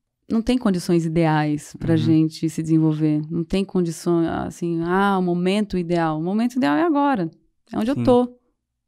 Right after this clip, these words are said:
Speaker 1: né? Com as ferramentas que eu tenho, né? Porque senão é, a gente fica sempre projetando.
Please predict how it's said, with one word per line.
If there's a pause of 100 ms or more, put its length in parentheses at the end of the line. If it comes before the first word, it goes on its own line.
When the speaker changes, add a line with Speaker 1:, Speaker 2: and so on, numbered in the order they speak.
(180)
Speaker 1:
né?
Com
as
ferramentas
que
eu
tenho, (560)
né?
Porque
senão
é, (100)
a
gente
fica
sempre
projetando.